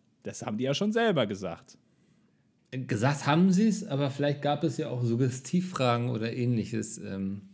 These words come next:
Speaker 1: Ja, natürlich,
Speaker 2: ja.
Speaker 1: aber das, aber
Speaker 2: Ja,
Speaker 1: auch
Speaker 2: oder
Speaker 1: das
Speaker 2: Sachen werden zusammengeschnitten.
Speaker 1: Genau,
Speaker 2: Ja.
Speaker 1: oder mal in einen anderen Kontext gestellt. Das ist aber wiederum, so wird das halt gemacht. Und wenn man das nicht will, dann darf man da nicht mitmachen, weil die werden jetzt ja nicht sagen, „Oh,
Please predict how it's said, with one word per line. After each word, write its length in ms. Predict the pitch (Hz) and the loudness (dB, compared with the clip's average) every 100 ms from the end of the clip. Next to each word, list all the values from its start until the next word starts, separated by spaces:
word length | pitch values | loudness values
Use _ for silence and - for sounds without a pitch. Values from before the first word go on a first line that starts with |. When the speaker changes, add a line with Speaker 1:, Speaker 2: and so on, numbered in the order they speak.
| - | -8
Speaker 1:
Ja, 180 | 123 180 | -2 0
natürlich, 540 | 285 - 302 123 - | 0 -2 0 -2 -2
Speaker 2:
ja. 80 | 151 | 0
Speaker 1:
aber 160 | 170 | 2
das, 280 | 175 170 - | 2 -4 -6
aber 220 | 151 165 | -2 0
Speaker 2:
Ja, 160 | 95 104 | 0 0
Speaker 1:
auch 120 | 165 | -2
Speaker 2:
oder 140 | 107 101 | 0 0
Speaker 1:
das 160 | 92 | 2
Speaker 2:
Sachen 320 | 110 117 131 | 2 4 6
werden 300 | 117 120 127 | 6 6 4
zusammengeschnitten. 1200 | 123 120 107 113 139 135 120 120 120 - 120 131 - | 4 2 4 4 4 4 2 2 0 -2 -4 -6 -4
Speaker 1:
Genau, 260 | 214 226 131 | -2 2 2
Speaker 2:
Ja. 60 | |
Speaker 1:
oder 180 | 139 147 | 4 2
mal 220 | 143 135 127 | 4 2 2
in 80 | |
einen 80 | 131 | 0
anderen 300 | 117 123 120 | 0 -2 -4
Kontext 440 | 123 202 185 175 - | -2 -2 -2 -4 -6
gestellt. 360 | - 151 147 - | -4 -2 -2 -2
Das 200 | 127 165 | -6 -4
ist 160 | 240 | -8
aber 300 | - 185 202 | -4 0 0
wiederum, 560 | 175 185 190 202 220 247 - _ | -2 -4 -2 -2 -4 -6 -10 _
so 280 | - 156 175 | -8 -6 -6
wird 160 | - | -8
das 120 | 202 - | -4 -4
halt 200 | 202 - | -4 -6
gemacht. 480 | 139 131 - - | -2 -4 -4 -16
Und 200 | - 131 | -6 -4
wenn 120 | 131 147 | -2 -2
man 240 | 143 131 - | -2 -4 -4
das 340 | 127 131 - | -4 -4 -4
nicht 260 | 120 - 110 | -6 -4 -4
will, 140 | 120 | -2
dann 280 | 185 208 214 | 0 -2 -4
darf 220 | 123 117 | -6 -6
man 100 | 139 | -4
da 100 | 143 | -4
nicht 140 | 165 190 | -2 0
mitmachen, 480 | 202 - 98 113 110 | -2 -2 -6 -4 -2
weil 160 | 123 | 0
die 100 | 127 | 0
werden 160 | 135 160 | 0 0
jetzt 160 | 156 | 0
ja 100 | 143 | -2
nicht 200 | 127 170 | 0 -2
sagen, 240 | 165 139 135 | -2 -4 -2
„Oh, 220 | 117 113 | 0 0